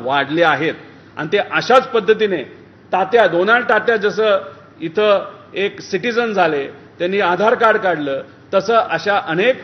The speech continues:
नको त्या लोकांचं सुद्धा आधार कार्ड काढलं गेलं असेल, त्यांचं वोट-, वोटर आयडी रजिस्ट्रेशन तिथं झालं असेल, आमचं बीएलओच्या मदतीने, असं आमचं स्पष्ट मत आहे. आणि त्याच्याचबरोबर मतदाराच्या दिवसाचे सीसीटीव्ही का? इथं सहा लोकांची नावं दाखवलेत,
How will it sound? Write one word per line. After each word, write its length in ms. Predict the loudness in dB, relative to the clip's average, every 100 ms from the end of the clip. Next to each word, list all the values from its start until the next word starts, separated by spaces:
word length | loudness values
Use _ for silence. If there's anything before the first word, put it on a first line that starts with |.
| -12 -12
नको 300 | -6 -4 0
त्या 140 | 0
लोकांचं 460 | 0 -2 -4 -6 -8
सुद्धा 240 | -4 -2
आधार 220 | 0 0
कार्ड 240 | -2 -2 -2
काढलं 360 | -2 -2 -2
गेलं 160 | -2 0
असेल, 560 | 0 0 -4 -6 -14 -12 -8
त्यांचं 240 | -2 -2
वोट-, 300 | 0 0 -2 -8
वोटर 340 | -6 -2 0
आयडी 340 | 0 0 -2
रजिस्ट्रेशन 520 | -2 -4 -4 -6 -6 -8
तिथं 160 | -8
झालं 300 | -6 -4 -2
असेल, 240 | -2 -4 -6
आमचं 260 | -6 -6 -6
बीएलओच्या 440 | -2 0 -2 -4 -4
मदतीने, 380 | -4 -6 -4
असं 200 | -6 -4
आमचं 200 | -6 -6
स्पष्ट 420 | -14 -10 -10 -8 -10
मत 360 | -10 -8 -8
आहे. 180 | -8 -8 -14 -20 -20 -20 -20 -14 -4
आणि 180 | -2
त्याच्याचबरोबर 760 | -2 -2 -2 0 0 2 2 0 -6 -16 -20 -20 -20 -20 -20 _ -20 -20 -20 -20 -20 -16
मतदाराच्या 920 | -6 -4 0 2 2 2 2 4 2 -2 -10 -6
दिवसाचे 420 | -4 -2 -2 -2
सीसीटीव्ही 520 | -4 -10 -8 -8 -8
का? 380 | -4 0 2 0 -4 -18 -20 -16
इथं 180 | -4 -4
सहा 280 | -2 0 4
लोकांची 400 | 2 2 0 0
नावं 280 | 0 0 2
दाखवलेत, 440 | 0 -2 -4 -4